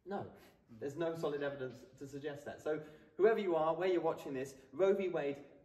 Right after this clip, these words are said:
Speaker 1: dare to rejoice.
Speaker 2: Mm.
Speaker 1: A year after
Speaker 2: Mm.
Speaker 1: Roe v Wade, dare to rejoice, dare to praise God, uh, for this landmark case, and, and let's pray, uh, that the U K would actually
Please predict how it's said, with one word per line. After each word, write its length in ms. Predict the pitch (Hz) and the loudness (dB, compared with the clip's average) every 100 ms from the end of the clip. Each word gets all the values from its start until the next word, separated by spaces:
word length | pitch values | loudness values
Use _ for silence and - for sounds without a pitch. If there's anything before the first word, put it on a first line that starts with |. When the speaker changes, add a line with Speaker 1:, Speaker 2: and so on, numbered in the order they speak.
| - | 0
Speaker 1:
dare 320 | 196 220 240 - | 2 2 0 -4
to 80 | 233 | -2
rejoice. 800 | 220 - 240 262 208 - - - 117 | 0 0 0 0 -2 -6 -12 -14 -14
Speaker 2:
Mm. 160 | 117 110 | -12 -6
Speaker 1:
A 80 | 151 151 | -4 2
year 300 | 196 208 202 156 | 4 4 2 0
after 380 | 165 165 165 165 | -2 -4 -2 0
Speaker 2:
Mm. 220 | 147 147 | 0 2
Speaker 1:
Roe 140 | 151 | 0
v 120 | 147 139 | 0 -2
Wade, 300 | 139 117 185 | -2 -2 -2
dare 180 | 196 208 | 0 0
to 100 | 196 | -4
rejoice, 300 | 175 135 - - - | -4 -4 -6 -12 -2
dare 340 | 196 202 196 196 | 0 0 -2 -4
to 260 | 202 175 175 - - | 0 2 0 -4 -14
praise 340 | - 196 196 - | -2 0 0 0
God, 400 | 190 147 117 - - - - | 0 0 -2 -8 -16 -18 -6
uh, 220 | 131 120 - 151 | -4 -4 -4 -2
for 80 | |
this 200 | 135 139 | -2 -2
landmark 440 | 139 135 139 127 - | -4 -4 -4 -6 -6
case, 260 | 123 113 - | -6 -6 -8
and, 400 | 156 160 156 156 - - - | -6 -4 -6 -8 -14 -16 -4
and 160 | 175 | 0
let's 300 | 196 - - - | 2 0 -4 -16
pray, 540 | - 214 190 104 - - - - _ 147 | -2 0 2 0 -6 -10 -18 -20 _ -2
uh, 160 | 160 | -2
that 380 | 143 160 - - | 0 -2 -2 -6
the 80 | 151 | -8
U 160 | 156 185 | -6 -6
K 200 | 175 147 | -2 -2
would 120 | 147 | -4
actually 300 | - - | -8 -10